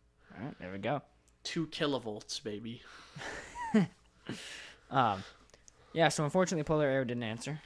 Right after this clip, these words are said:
Speaker 1: That does suck.
Speaker 2: That is
Speaker 1: Um,
Speaker 2: unfortunate.
Speaker 1: that is definitely unfortunate. What were we talking about before I shit talked the fan?
Speaker 2: I don't know.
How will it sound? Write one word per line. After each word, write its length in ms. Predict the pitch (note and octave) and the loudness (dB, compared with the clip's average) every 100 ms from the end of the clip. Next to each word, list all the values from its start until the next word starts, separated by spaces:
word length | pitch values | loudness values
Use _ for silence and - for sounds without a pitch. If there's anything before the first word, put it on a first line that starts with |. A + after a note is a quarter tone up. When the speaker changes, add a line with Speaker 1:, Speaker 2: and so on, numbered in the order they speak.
| - | -14
Speaker 1:
That 180 | - A2 | -10 -8
does 160 | G#2 G2+ | -6 -4
suck. 340 | G2 G2+ - | -4 -4 -4
Speaker 2:
That 160 | A#2+ B2+ | 0 2
is 100 | A#2 | 2
Speaker 1:
Um, 60 | A#2 | 0
Speaker 2:
unfortunate. 500 | G#2 A#2 A2 G2+ - _ - | -2 -2 -4 -6 -10 _ -10
Speaker 1:
that 120 | G#2+ | -8
is 140 | G#2+ | -8
definitely 520 | - G#2+ G#2+ G2+ D2 - | -6 -4 -4 -6 -12 -12
unfortunate. 480 | G2+ G2 A2 G#2+ G#2+ | -12 -8 -8 -6 -8
What 180 | - F#3+ | -4 -2
were 100 | C#4 | 0
we 120 | A3 | -2
talking 320 | E3+ E3 E3 A#2+ | -2 -2 -2 -8
about 100 | - | -8
before 600 | - - C3 C3 A2 - _ _ - | -12 -8 -2 2 2 -2 _ _ -12
I 80 | A#2 | -8
shit 260 | - B2 | -6 -6
talked 300 | - G2+ - | -4 -6 -6
the 80 | - | -18
fan? 260 | - F2+ G#2 _ _ _ - | -14 -14 -14 _ _ _ -6
Speaker 2:
I 60 | |
don't 260 | D#3+ B2+ G2+ | -4 -4 -6
know. 240 | F2+ A2+ | -10 -12